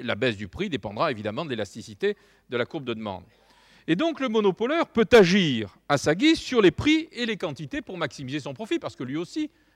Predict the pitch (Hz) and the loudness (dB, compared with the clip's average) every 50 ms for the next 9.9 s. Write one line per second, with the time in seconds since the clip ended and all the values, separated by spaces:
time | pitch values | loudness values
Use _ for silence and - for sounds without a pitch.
0 | _ - 113 120 110 - 117 - - 185 156 135 117 - - 117 107 113 127 117 | _ -6 -4 -4 -2 -2 -4 -2 -2 -2 -2 -2 -4 -6 -6 -10 -6 -6 -6 -8
1 | - 110 95 - 107 92 - 113 117 147 208 254 - - 233 185 170 143 131 127 | -8 -12 -12 -12 -16 -14 -10 -8 -6 -4 -4 -4 -2 -2 0 2 2 0 0 -2
2 | 131 135 127 - - 240 254 285 311 _ _ _ _ _ _ _ _ _ _ _ | -6 -6 -8 -8 -6 -4 -2 -2 -4 _ _ _ _ _ _ _ _ _ _ _
3 | _ _ _ - - 262 233 - - 143 139 147 196 277 285 _ _ _ - 208 | _ _ _ -4 -2 -2 -2 -2 0 2 2 2 2 0 -4 _ _ _ -6 -2
4 | 226 254 277 294 302 - _ - - - 151 135 160 156 - 175 147 - 151 127 | 0 0 0 0 -2 -6 _ -4 2 4 4 6 6 4 4 2 2 2 0 0
5 | 117 143 185 226 269 254 202 156 - 139 147 147 139 131 - 156 135 123 160 151 | 0 0 -2 -2 0 0 0 0 -2 0 0 2 2 0 -2 -4 -10 -10 -8 -6
6 | 170 156 131 220 277 285 240 143 - _ _ _ _ - 120 - - - 123 127 | -6 -6 -4 -4 -4 -4 -4 -6 -8 _ _ _ _ -14 -14 -12 -12 -10 -4 -4
7 | 120 101 143 135 127 120 120 135 131 139 143 131 123 117 127 147 165 202 262 262 | -4 -2 -2 -4 -4 -2 -4 -6 -6 -6 -6 -6 -6 -6 -6 -8 -6 -6 -6 -8
8 | 240 _ _ _ _ _ - 135 120 123 123 165 208 208 - - 156 143 156 139 | -8 _ _ _ _ _ -8 -4 -4 -4 -2 -2 -4 -4 -4 -6 -6 -6 -6 -6
9 | - - - 139 - 143 127 - 127 113 139 165 226 269 269 240 185 120 | -8 -12 -14 -10 -10 -10 -10 -10 -10 -8 -6 -2 0 0 0 0 -2 -6